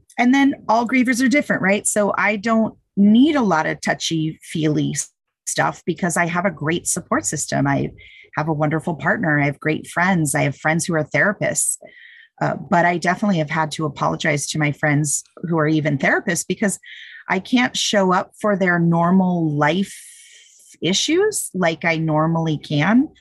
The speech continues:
I just don't have the bandwidth. And so I recognize, like, I'm kind of a selfish friend right now. And hopefully I have a long enough history with my friends that they love me and, you know, we'll, we'll know I'll get through this and I'll come back to normal at some <laughs> point.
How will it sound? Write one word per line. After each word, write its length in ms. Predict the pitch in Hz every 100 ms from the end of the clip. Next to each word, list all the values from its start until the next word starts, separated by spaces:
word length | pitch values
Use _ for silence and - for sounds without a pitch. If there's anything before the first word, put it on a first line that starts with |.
| - - -
I 120 | 190
just 200 | 180 180
don't 200 | 202 190
have 240 | 190 175 156
the 60 |
bandwidth. 580 | 143 151 254 185 92 - -
And 160 | 165 156
so 280 | 175 165
I 160 | 160 165
recognize, 680 | 156 175 - 180 170 156 -
like, 220 | 147 -
I'm 300 | - 139 160 170
kind 240 | 147 160
of 80 | 165
a 60 |
selfish 460 | 160 160 156 185 -
friend 260 | - 247 185
right 180 | 131
now. 420 | - 127 135 160 - - - - -
And 280 | 165 170 175
hopefully 680 | - 160 - 185 190 185 - _
I 80 | 156
have 160 | 160 156
a 60 |
long 260 | 151 156 160
enough 220 | 160 156
history 400 | 160 - 175 165
with 120 | 165
my 140 | 165 151
friends 400 | 147 143 185 -
that 140 | 151
they 160 | 151 147
love 260 | 143 151 160
me 180 | 170 185
and, 240 | 151 147 - _ _ - _
you 80 | 160
know, 140 | 156
we'll, 380 | 147 147 151 -
we'll 160 | 147 156
know 220 | 160 151
I'll 160 | 151 151
get 240 | 151 -
through 200 | - 139
this 340 | 139 156 - 147
and 120 | 139
I'll 140 | 135
come 220 | - 143
back 180 | 135 131
to 80 | 147
normal 400 | 139 131 127 -
at 140 | - -
some 160 | -
<laughs> 100 | -
point. 380 | 269 - 330